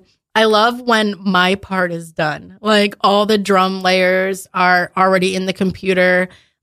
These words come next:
They're compressed. They're blown out with distortion and reverb. Um,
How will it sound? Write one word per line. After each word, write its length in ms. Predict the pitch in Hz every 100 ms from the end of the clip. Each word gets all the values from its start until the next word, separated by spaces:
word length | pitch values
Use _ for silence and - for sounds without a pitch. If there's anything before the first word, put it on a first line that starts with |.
| -
They're 240 | 180 175
compressed. 920 | - 185 175 214 190 180 - - 196
They're 280 | 185 180 175
blown 680 | 180 156 - 180 190 190 185
out 240 | 180 175
with 180 | 180 170
distortion 580 | 180 175 190 180 170 190
and 100 | 180
reverb. 440 | 175 175 170 170 165 _ _ _ _
Um, 360 | 185 175 170